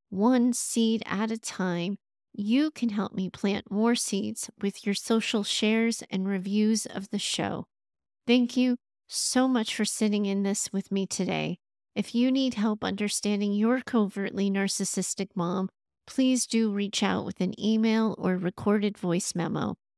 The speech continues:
I'll use your share to help you and other listeners in your place in a future episode. You can always find me at heather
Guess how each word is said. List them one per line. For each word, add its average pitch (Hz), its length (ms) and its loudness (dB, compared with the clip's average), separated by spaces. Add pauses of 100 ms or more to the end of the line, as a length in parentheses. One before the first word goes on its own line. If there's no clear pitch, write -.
(140)
I'll 240 240 2
use 226 460 2
your 196 340 4
share 190 400 2
to 190 80 0
help 180 340 -2
you 220 280 4
and - 260 -4
other 240 300 2
listeners 202 640 0
in 226 180 2
your 226 160 0
place 196 480 0 (340)
in 208 140 2
a 190 60 2
future - 580 -2
episode. - 600 -6 (340)
You 220 120 4
can 220 200 2
always 240 560 2
find 196 340 0
me 196 320 -2
at - 200 -4
heather 233 540 2